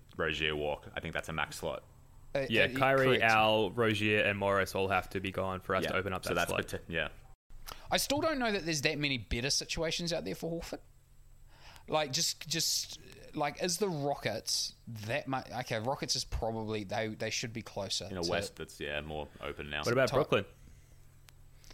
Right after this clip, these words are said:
Speaker 2: Yeah, maybe with Kyrie if he wants to <laughs> go and do that all over again.
Speaker 1: <laughs> That'd
Speaker 3: So,
Speaker 1: be weird. Bloody hell. <laughs>
Speaker 3: Jordan, Jordan Clarkson has tweeted out, uh, only very recently, "D'Lo to Phoenix,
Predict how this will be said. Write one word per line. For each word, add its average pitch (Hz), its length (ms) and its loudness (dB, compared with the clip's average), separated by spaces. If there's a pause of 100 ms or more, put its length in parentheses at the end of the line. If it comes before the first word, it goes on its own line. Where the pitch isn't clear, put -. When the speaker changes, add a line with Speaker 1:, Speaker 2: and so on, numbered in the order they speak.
(440)
Speaker 2:
Yeah, 131 280 0
maybe 156 240 0
with 131 180 -4
Kyrie 147 320 0
if - 80 -4
he 156 80 -2
wants 131 260 -2
to - 160 0
<laughs> - 20 -2
go 214 100 6
and 175 100 -2
do 160 200 2
that 143 180 2
all 151 220 0
over 165 200 2
again. 165 340 -2 (560)
Speaker 1:
<laughs> - 640 -6
That'd 92 120 0
Speaker 3:
So, 151 220 8
Speaker 1:
be 135 80 2
weird. - 140 2 (180)
Bloody 95 160 -6
hell. 92 220 -6
<laughs> - 80 -10
Speaker 3:
Jordan, 180 360 4 (300)
Jordan 156 260 2
Clarkson 127 600 2
has 117 220 0
tweeted 110 320 2
out, 104 360 4
uh, 104 300 2 (120)
only 110 420 0 (120)
very 107 440 4
recently, 104 720 -2 (540)
"D'Lo 151 320 6
to 127 80 4
Phoenix, - 680 -2